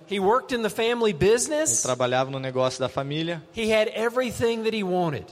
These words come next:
Speaker 2: Ele tinha tudo que precisava.
Speaker 1: But one day he cashed out and he said, "Dad, go ahead and pay me what you owe me."
Speaker 2: Um dia ele pediu tudo, a herança dele, falou, "Me pague o que você me deve."
Speaker 1: And he ran away.
Speaker 2: E ele fugiu.
Speaker 1: And he wasted all his money.
Speaker 2: Ele desperdiçou todo o seu dinheiro.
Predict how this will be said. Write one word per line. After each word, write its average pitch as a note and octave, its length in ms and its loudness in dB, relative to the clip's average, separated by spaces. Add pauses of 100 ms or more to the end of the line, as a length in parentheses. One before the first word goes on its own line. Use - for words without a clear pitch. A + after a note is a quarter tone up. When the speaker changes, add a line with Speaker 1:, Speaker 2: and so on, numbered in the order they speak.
(120)
Speaker 2:
Ele B2 140 -10
tinha C#3+ 220 -2
tudo E3 240 0
que - 80 -6
precisava. A#2+ 800 -2 (380)
Speaker 1:
But E3 120 0
one G#3+ 200 0
day A3+ 180 4
he F#3+ 140 0
cashed G#3+ 560 0
out G3 320 2
and - 40 -2
he D#3+ 60 -2
said, D3+ 300 -4
"Dad, F3+ 320 0
go G3+ 100 -2
ahead G3 220 -2
and E3 40 -4
pay G3+ 220 0
me G#3 100 -2
what G3 300 -2
you F3 80 4
owe G3 160 4
me." B3 240 -4 (220)
Speaker 2:
Um B2+ 100 -4
dia B2 200 2
ele D3 100 2
pediu D3 340 -2
tudo, D#3 300 -4 (120)
a C#3 160 -2
herança C#3 320 -2
dele, C3+ 200 -4
falou, C3 200 -2
"Me B2+ 120 -6
pague C#3 340 2
o C3 40 0
que - 100 -10
você - 100 -4
me C3+ 120 -4
deve." C#3+ 400 0 (360)
Speaker 1:
And E3+ 60 -4
he D#3+ 120 0
ran E3+ 300 0
away. C#3+ 380 0 (120)
Speaker 2:
E A#2 80 -4
ele A#2+ 120 2
fugiu. A#2 500 -4 (300)
Speaker 1:
And D#3 80 -6
he D3 80 -4
wasted D#3 480 2
all E3 280 2
his D#3 120 -4
money. C#3 320 -6 (160)
Speaker 2:
Ele A2+ 140 -8
desperdiçou B2+ 580 0
todo C3+ 260 2
o B2+ 40 -8
seu C3+ 180 0
dinheiro. A#2 380 -6